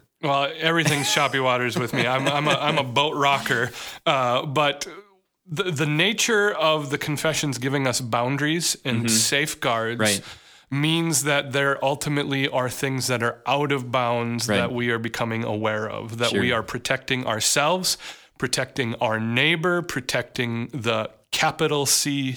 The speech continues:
Speaker 1: church from. And again, this is a concept that is not only built into the nature of having a confession, and so that there are things that you are confessing and things that you are not confessing,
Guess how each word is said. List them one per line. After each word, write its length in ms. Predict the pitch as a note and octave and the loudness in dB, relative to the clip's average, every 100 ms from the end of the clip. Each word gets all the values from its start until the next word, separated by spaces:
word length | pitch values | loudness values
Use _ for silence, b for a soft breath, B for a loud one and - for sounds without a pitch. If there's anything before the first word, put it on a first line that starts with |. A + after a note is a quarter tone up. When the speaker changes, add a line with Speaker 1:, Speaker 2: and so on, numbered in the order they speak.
| - | -2
Speaker 1:
church 640 | - - F3 B2+ - - - B B B B | 0 2 2 0 -4 -6 -8 B B B B
from. 680 | - - G#3 G#3+ C#3 B2+ C3+ | -4 0 2 4 4 2 0
And 320 | D#3+ C3+ D3+ | 0 0 0
again, 460 | C#3+ B2+ G#3+ D#3+ C3+ | -2 2 2 2 2
this 240 | F3 - | 2 2
is 160 | G3 E3+ | 2 0
a 60 | |
concept 500 | F#3 C#3+ C#3 - D3 - | 0 0 0 0 -2 -2
that 120 | B2+ | 0
is 140 | A#2 | 0
not 200 | C3+ C3+ | 0 2
only 220 | C#3 C3+ | 0 0
built 380 | A#2+ A#2 C#3 C#3 | -2 0 0 -2
into 180 | B2+ A#2+ | -6 -4
the 80 | A#2+ | -2
nature 300 | A#2+ B2 A2+ | -2 -2 -4
of 80 | A2+ | -2
having 340 | C3+ D#3 D3+ | 0 2 0
a 40 | |
confession, 760 | D3+ C3+ C3+ A2 G2+ - A#2 E3+ B B B B | -2 -4 -2 -2 -2 -2 -2 -2 B B B B
and 140 | C3 A#2+ | -2 0
so 120 | B2 | 0
that 160 | A2+ | 0
there 100 | A#2 | 0
are 40 | A#2 | -2
things 200 | A#2+ A2+ | -2 0
that 180 | A2+ A#2 | 0 0
you 140 | A2 | 2
are 160 | A2+ C3 | 2 0
confessing 460 | C#3+ B2+ B2 B2 | -2 -2 -2 -2
and 100 | A2+ | -2
things 200 | B2 A#2 | -4 -2
that 100 | A#2 | -2
you 120 | A2+ | 0
are 60 | A2 | 0
not 240 | A#2+ D#3 | 2 0
confessing, 440 | - C#3+ A2 - | -2 -4 -4 -2